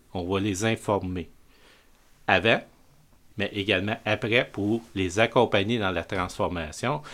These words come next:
Mais ça sera pas, euh, mettons qu'on prenne la décision le premier septembre. Ça sera pas effectif le deux septembre, là,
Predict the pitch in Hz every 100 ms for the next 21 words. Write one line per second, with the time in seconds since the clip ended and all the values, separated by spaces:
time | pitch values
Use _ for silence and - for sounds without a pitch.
0 | - - 80 - 78 107 87 131 123 95
1 | 85 80 78 - - 87 95 123 113 110
2 | 113 104 101 92 - 120 117 87 85 -
3 | 110 117 - 85 117 120 - - - -
4 | - - - - - - 82 - 82 98
5 | 90 - - 95 87 90 87 85 - 110
6 | 101